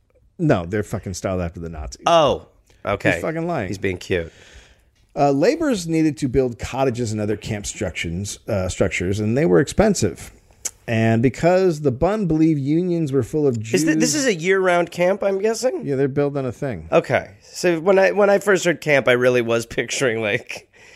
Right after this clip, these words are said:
Speaker 2: you
Speaker 1: Uh,
Speaker 2: know,
Speaker 1: summertime?
Speaker 2: on a lake.
Speaker 1: No, it's not
Speaker 2: The
Speaker 1: Meatballs.
Speaker 2: girls' camp's across the way. Some of the fellas that are gonna sneak over there after.
Speaker 1: It's not Meatballs.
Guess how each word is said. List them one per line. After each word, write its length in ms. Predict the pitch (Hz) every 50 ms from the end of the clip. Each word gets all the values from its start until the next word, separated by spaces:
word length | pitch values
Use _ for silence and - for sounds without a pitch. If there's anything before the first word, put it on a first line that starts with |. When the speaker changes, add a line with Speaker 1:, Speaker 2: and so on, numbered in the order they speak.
| _ _
Speaker 2:
you 100 | - 113
Speaker 1:
Uh, 60 | 107
Speaker 2:
know, 60 | 117
Speaker 1:
summertime? 340 | 117 131 139 143 202 208 226
Speaker 2:
on 60 | 233 233
a 20 |
lake. 440 | 277 294 302 254 196 156 - 196 143
Speaker 1:
No, 200 | 139 139 120 98
it's 140 | 98 - -
not 160 | 147 143 123
Speaker 2:
The 80 | 165 143
Speaker 1:
Meatballs. 40 |
Speaker 2:
girls' 320 | 117 175 170 170 175 160 -
camp's 280 | - 156 147 - -
across 320 | - - - 160 135 131 -
the 80 | 135
way. 200 | 123 131 156 135 107
Some 200 | - - 160 143
of 60 | 120
the 80 | 131 113
fellas 360 | - - 156 156 165 151 117
that 100 | 123 120
are 100 | 120 117
gonna 160 | - 135 123
sneak 320 | 110 - - 156 - 120 -
over 240 | 135 139 156 139 139
there 180 | - 107 107
after. 360 | 107 123 127 123 - - 90
Speaker 1:
It's 220 | 82 - - - 143
not 200 | 139 131 127 127
Meatballs. 520 | 120 113 110 - 98 85 85 87 - -